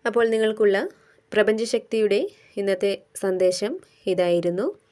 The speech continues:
എപ്പോഴും പോസിറ്റീവായിട്ടിരിക്കാനായിട്ട് ശ്രമിക്കുക. എല്ലാ കാര്യങ്ങളിലും ഒരു ശുഭപ്രതീക്ഷ കൊടുക്കുക. അതുപോലെ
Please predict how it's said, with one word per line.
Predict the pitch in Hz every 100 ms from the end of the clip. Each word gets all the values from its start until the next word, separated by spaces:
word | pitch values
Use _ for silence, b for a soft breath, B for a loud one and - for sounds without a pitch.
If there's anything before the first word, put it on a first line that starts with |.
| b b b b b 220
എപ്പോഴും | 220 214 214
പോസിറ്റീവായിട്ടിരിക്കാനായിട്ട് | 208 196 190 202 190 185 190 185 190 185 175 185
ശ്രമിക്കുക. | - 180 170 175 185 349 - b b 202
എല്ലാ | 185 202 240
കാര്യങ്ങളിലും | 208 196 196 185 180 262 - -
ഒരു | 175 180 - -
ശുഭപ്രതീക്ഷ | - 214 226 190 185 190 185 - 254 - _ _
കൊടുക്കുക. | 185 170 170 170 220 403 _ B B B B B B
അതുപോലെ | 240 233 254